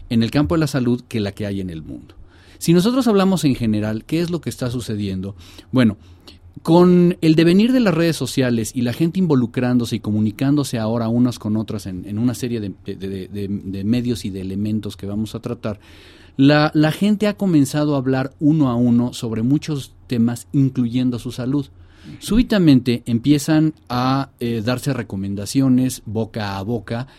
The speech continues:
sea de tratamientos, sea de cuestiones propias de la salud, sea de médicos, eh, etcétera. Y van surgiendo, se van empoderando, eh, van, van adquiriendo este empowerment que le dicen, eh, este, los angloparlantes,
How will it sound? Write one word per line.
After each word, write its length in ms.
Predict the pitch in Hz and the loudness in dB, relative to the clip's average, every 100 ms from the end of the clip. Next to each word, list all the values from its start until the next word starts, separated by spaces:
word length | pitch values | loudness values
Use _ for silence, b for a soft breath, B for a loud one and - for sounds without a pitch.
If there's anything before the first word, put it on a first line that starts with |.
| B 127 B | B -18 B
sea 340 | - 147 143 | 0 2 4
de 240 | 135 147 - | 4 2 -2
tratamientos, 800 | 120 110 113 131 135 131 131 - | -10 -4 2 4 4 2 -4 -4
sea 280 | - 139 131 | -2 -2 -2
de 100 | 120 | -4
cuestiones 680 | - 107 - 156 160 151 - | -6 -6 -4 0 2 2 0
propias 420 | 117 110 110 95 | -6 -6 -6 -6
de 80 | 98 | -6
la 100 | 95 | -8
salud, 420 | 101 101 113 117 | -8 -6 -6 -6
sea 280 | - 110 90 | -8 -6 -6
de 100 | 85 | -6
médicos, 640 | 90 117 113 104 113 113 - B B B | -4 -2 -2 -4 -4 -6 -8 B B B
eh, 380 | - 117 113 117 | -4 -2 -2 -4
etcétera. 540 | 110 - 123 127 131 135 B B B B B | -6 -4 -2 0 -2 -4 B B B B B
Y 120 | 180 170 | 0 4
van 180 | 220 | 4
surgiendo, 720 | 247 240 202 - 196 180 147 | 4 2 0 0 0 2 2
se 120 | 135 143 | 0 0
van 220 | 156 175 | 2 2
empoderando, 920 | 165 139 135 120 123 135 143 123 107 101 - | 0 0 -4 -2 -2 0 2 2 0 -8 -10
eh, 160 | 110 104 | -8 -4
van, 260 | 127 131 | 0 0
van 140 | 135 143 | 2 0
adquiriendo 340 | 139 131 135 | 0 -2 -2
este 160 | 131 120 | -2 -4
empowerment 640 | 107 127 123 113 107 104 | -2 -2 -4 -2 -4 -4
que 120 | 107 | -6
le 100 | 101 | -8
dicen, 380 | 107 113 113 107 | -6 -6 -4 -4
eh, 160 | 107 107 | -6 -10
este, 340 | 110 101 - 104 | -10 -12 -10 -6
los 300 | 101 95 - | -6 -6 -6
angloparlantes, 840 | 104 107 110 113 131 120 117 113 | -6 -6 -6 -2 0 0 -2 -8